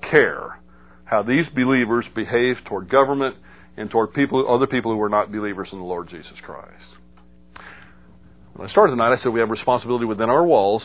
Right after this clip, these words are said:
but we also have a responsibility outside of our walls.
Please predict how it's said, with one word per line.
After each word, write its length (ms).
but 80
we 100
also 200
have 120
a 40
responsibility 600
outside 460
of 80
our 160
walls. 320